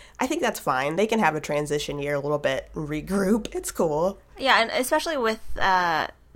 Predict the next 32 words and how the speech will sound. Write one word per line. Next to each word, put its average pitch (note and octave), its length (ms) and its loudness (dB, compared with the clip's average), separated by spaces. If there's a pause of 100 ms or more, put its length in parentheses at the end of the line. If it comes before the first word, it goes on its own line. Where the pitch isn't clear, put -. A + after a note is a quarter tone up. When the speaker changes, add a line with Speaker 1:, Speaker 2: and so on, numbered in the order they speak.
Speaker 2:
them, F#3 320 2
like, E3 260 -4
just C#3+ 280 -2
starting E3 340 -2
to D#3+ 100 -8
play D#3+ 260 -2
their, D3+ 500 -6
you E3+ 100 -6
know, D#3+ 120 -2
first E3 260 -6
few E3 180 -2
N D#3 140 0
H D#3 160 -6
L C#3 120 0
games, D#3 360 -6
like, D#3+ 220 -2 (260)
let's A3 160 2
all A#3 140 10
remember F3+ 480 6
that D#3 420 2
there's, E3 260 0
like, D#3 140 -2
a C#3+ 40 -2
vast E3 640 4
difference - 680 -4
in, D#3+ 200 -2
like, D#3 220 0
speed C#3+ 580 -2
and E3 120 -6
physicality D3 640 0
and D#3 120 -8
play, E3 460 0